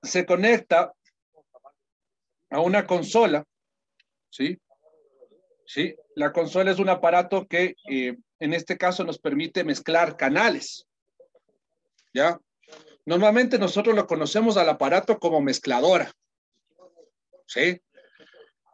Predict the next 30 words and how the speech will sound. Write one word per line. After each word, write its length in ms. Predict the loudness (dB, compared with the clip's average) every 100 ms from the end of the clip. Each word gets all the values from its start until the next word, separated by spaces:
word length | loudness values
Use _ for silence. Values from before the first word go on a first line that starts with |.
| _ -4
Esa 260 | 2 2
mezcladora 800 | 2 0 2 2 4 4 2 0 _ _ _
normalmente 960 | -6 -2 2 2 2 2 2 2 0 0
en, 320 | -4 -6 -10 -4
cuando, 480 | 0 2 4 4 2
eh, 300 | 0 -2 0
lo 120 | 0
utiliza 440 | -2 0 0 2
un 80 | 0
D 100 | 2
J 180 | 2 2
tiene 240 | 0 0
solo 340 | 2 4 4 2
dos 200 | -2 -6
canales. 640 | -8 -8 -12 -16 -20 -20 -20 -20 _ _ _ -20 _ -20 -20 _
No 280 | 0 0 2
puedo 320 | 2 4 2
utilizar 560 | -4 -4 -4 0 0
una 160 | 2 0
mezcladora 600 | -2 -4 -2 2 4 4
de 140 | 4
dos 180 | 2 -4
canales 460 | -2 -2 0 -2 -2
en 100 | -2
la 120 | 0
radio 400 | 2 2 0 -8 -14 _ _ _ _
o 240 | 2 2
para 200 | 2 0
hacer 240 | 0 0 2
radio. 360 | 4 2 0